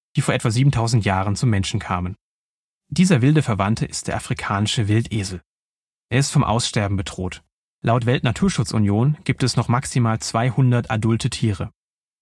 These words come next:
Andere Quellen sprechen von maximal sechshundert. Der Wildesel gilt daher als die am meisten gefährdete Art unter den pferdeartigen Tieren. Er ist bedroht durch Jagd,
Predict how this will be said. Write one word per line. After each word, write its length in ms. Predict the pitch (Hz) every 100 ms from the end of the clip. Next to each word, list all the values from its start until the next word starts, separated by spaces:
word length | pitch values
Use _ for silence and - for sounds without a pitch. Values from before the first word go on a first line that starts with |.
| _ -
Andere 260 | 113 123
Quellen 320 | 123 - 117 117
sprechen 400 | - 117 - 123
von 160 | 113
maximal 460 | 104 101 127 110 107
sechshundert. 640 | 107 98 - 98 87 82 - _ _ _ _ _ -
Der 140 | 107
Wildesel 480 | 131 180 156 147 147
gilt 220 | 139 123
daher 280 | 120 117 117
als 280 | 113 - -
die 100 | 110
am 80 | 101
meisten 560 | 107 160 - 160 151
gefährdete 540 | 131 - 123 117 - 110
Art 340 | 104 127 - -
unter 220 | 123 113
den 120 | 113
pferdeartigen 720 | - 113 104 101 98 113 139
Tieren. 460 | - 139 110 90 120 _ _ _ _ _ _ _
Er 140 | - 131
ist 80 | -
bedroht 340 | 139 - 143
durch 160 | 113 -
Jagd, 500 | 107 127 - -